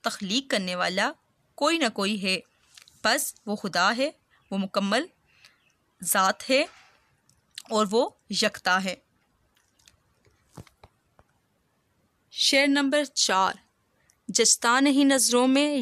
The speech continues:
या हिल्लत सुला-, सुल्तानी।" जचता नहीं नज़रों में या हिल्लत सुल्तानी, कमली में मगन अपनी रहता है गदा तेरा। जचता नहीं, अच्छा नहीं लगता। हिल्लत, लिबास,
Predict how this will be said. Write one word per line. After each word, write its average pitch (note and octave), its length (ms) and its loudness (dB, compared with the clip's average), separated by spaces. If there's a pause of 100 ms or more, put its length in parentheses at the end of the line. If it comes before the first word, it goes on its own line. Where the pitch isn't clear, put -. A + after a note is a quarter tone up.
(100)
या A3+ 240 2
हिल्लत C4+ 460 2
सुला-, G#3+ 480 0
सुल्तानी।" F3+ 680 -2 (1300)
जचता A3+ 480 0
नहीं B3 240 4
नज़रों B3 420 2
में C#4 220 2
या A#3+ 400 2 (200)
हिल्लत C#4 340 2
सुल्तानी, G#3 760 0 (120)
कमली A3 380 2
में C#4 140 4
मगन G3 300 0 (120)
अपनी A#3 520 -4
रहता F#3+ 420 -2
है G3 160 -4
गदा F#3+ 380 -2 (180)
तेरा। F3 320 -2 (540)
जचता A3 560 0
नहीं, C4+ 320 2 (340)
अच्छा G#3+ 340 0
नहीं G3 240 0
लगता। - 440 -10 (840)
हिल्लत, A#3+ 400 2 (720)
लिबास, G3 580 2